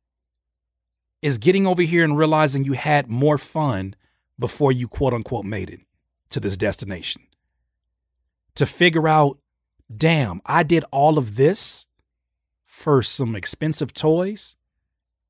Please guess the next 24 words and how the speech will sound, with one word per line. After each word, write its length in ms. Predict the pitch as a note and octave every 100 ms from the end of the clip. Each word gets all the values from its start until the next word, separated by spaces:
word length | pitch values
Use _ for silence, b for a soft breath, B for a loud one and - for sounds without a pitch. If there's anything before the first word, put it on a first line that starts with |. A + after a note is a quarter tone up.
| _ _ _ _ _ _ _
for 600 | - - C3 C3 B2+ A#2+
the 160 | A#2
ability 560 | B2 G2+ C#3 D3+ D3+ D3
not 460 | B2 B2 C3 D3 -
to 160 | -
be 200 | B2+ C#3
around 460 | C3+ B2 C#3 D3 D3
people 580 | D3+ D#3 D#3 D3+ D3 C#3
and 560 | C3+ B2+ B2 A#2+ A#2 A#2+ _ D#3+ D3+
be 220 | A2+ D3+
at 100 | D3
work 420 | A#2 C3 D3+ E3
and 300 | B2+ A#2 A#2 A2+ _ _ _ _ _ _ _ -
make 260 | A#2 D3
connections 640 | D3 C3+ D3 - E3 E3+
or 120 | C3+ A2+
be, 480 | G#2+ D3 - - - -
just 320 | A#2 D3 E3 -
for 100 | D3
that, 400 | G#2 A2+ F3+ - _ _ _ _ _
that, 160 | - B2+
that 120 | C#3
was 140 | E3
it." 240 | G#3 -